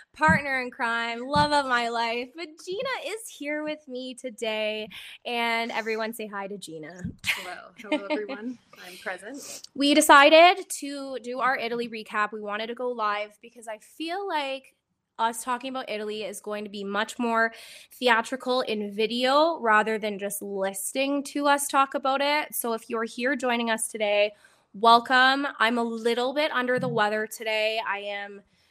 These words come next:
Speaker 1: just a little phlegmy. <laughs> So I've got a bit of a raspy voice kinda going on.
Speaker 2: It's cute. It's cute.
Speaker 1: So we're here. We're ready.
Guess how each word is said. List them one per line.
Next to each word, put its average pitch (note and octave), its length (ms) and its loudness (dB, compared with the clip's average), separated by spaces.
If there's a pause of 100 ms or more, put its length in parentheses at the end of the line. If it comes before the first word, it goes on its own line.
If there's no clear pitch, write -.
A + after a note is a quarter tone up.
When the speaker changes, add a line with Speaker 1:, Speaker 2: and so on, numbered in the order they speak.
(220)
Speaker 1:
just C#4+ 200 -6
a F4 40 2
little D#4 360 4
phlegmy. A#3 540 2 (200)
<laughs> - 440 2
So C4+ 760 4 (340)
I've C#4 220 4
got C4 200 8
a G4 160 4
bit D4+ 140 2
of D4+ 100 0
a D#4 100 0
raspy B3 480 0
voice A3 320 -6
kinda A#3 320 -6
going G#3+ 360 -6
on. F#3+ 420 -4 (540)
Speaker 2:
It's - 100 -20
cute. D#3+ 280 -10 (120)
It's G#3 140 -20
cute. - 260 -20 (260)
Speaker 1:
So A3+ 640 0 (400)
we're A3 140 -4
here. F3 420 -8
We're G#3+ 140 -2
ready. E3+ 460 -4